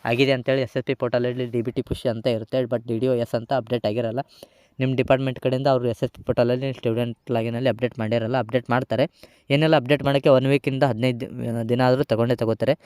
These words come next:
ಅದಕ್ಕೋಸ್ಕರ ನಿಮ್ಮ PhonePe ಇತ್ತಂದರೆ PhonePe-ನಲ್ಲಿ ಚೆಕ್ ಮಾಡ್ಕೊಳ್ಳಿ, ಅಮೌಂಟ್ ಏನಿದೆ ಕ್ರೆಡಿಟ್ ಆಗಿದೆ. ಬೆಳಗಾವಿ ಯೂನಿವರ್ಸಿಟಿ ಅವ್ರು ಯಾರ್ಯಾರು ನೋಡ್ತಿದ್ರ,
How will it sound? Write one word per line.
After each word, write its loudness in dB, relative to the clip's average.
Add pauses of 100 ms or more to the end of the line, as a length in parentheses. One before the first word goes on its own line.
(200)
ಅದಕ್ಕೋಸ್ಕರ 4
ನಿಮ್ಮ 0
PhonePe 4
ಇತ್ತಂದರೆ 2
PhonePe-ನಲ್ಲಿ -2
ಚೆಕ್ -8
ಮಾಡ್ಕೊಳ್ಳಿ, -6 (400)
ಅಮೌಂಟ್ 0
ಏನಿದೆ 0
ಕ್ರೆಡಿಟ್ 0
ಆಗಿದೆ. 4
ಬೆಳಗಾವಿ 0
ಯೂನಿವರ್ಸಿಟಿ -2
ಅವ್ರು 2
ಯಾರ್ಯಾರು 0
ನೋಡ್ತಿದ್ರ, -6